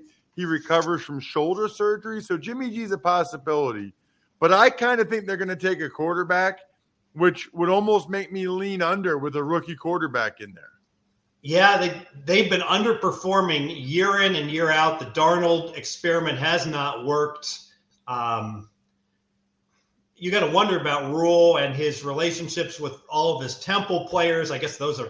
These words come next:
Speaker 2: those are gonna be good, but, um, this is an organization, this has not worked,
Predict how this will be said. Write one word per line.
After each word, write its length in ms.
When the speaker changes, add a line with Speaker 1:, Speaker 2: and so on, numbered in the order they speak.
Speaker 2:
those 200
are 40
gonna 220
be 100
good, 380
but, 280
um, 420
this 140
is 120
an 100
organization, 800
this 160
has 140
not 360
worked, 460